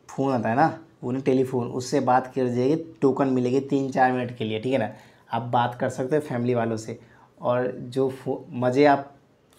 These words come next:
हर दिन नहीं, सिर्फ सप्ताह में किसी एक दिन आपको बात करने का मौका मिलेगा, समझ गए। इस चीज़ को ध्यान रखो। और जब वहाँ से फ़ोन से, पेरेंट्स से, अपने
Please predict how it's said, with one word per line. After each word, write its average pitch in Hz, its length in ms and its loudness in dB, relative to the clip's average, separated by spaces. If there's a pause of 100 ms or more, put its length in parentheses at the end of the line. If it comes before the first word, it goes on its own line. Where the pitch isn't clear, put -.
(120)
हर 120 360 -2
दिन 165 160 6
नहीं, 165 320 4 (160)
सिर्फ 127 280 -4
सप्ताह 131 360 -2
में 131 140 -4
किसी 127 260 -10 (120)
एक 117 140 -4
दिन 113 140 -4
आपको 113 240 -6
बात 117 240 -4
करने 110 240 -6
का 131 120 -6
मौका 127 280 -6
मिलेगा, 104 340 -6 (720)
समझ 123 140 -4
गए। 131 240 0 (320)
इस 120 140 -8
चीज़ 127 140 -6
को 131 80 -2
ध्यान 120 220 -4
रखो। 117 220 -6
और 127 240 -2
जब 135 280 -2 (200)
वहाँ 123 240 -2
से 139 180 -2
फ़ोन 131 300 -4
से, 131 120 -6 (160)
पेरेंट्स 123 380 -2
से, 120 120 -6
अपने 117 240 -8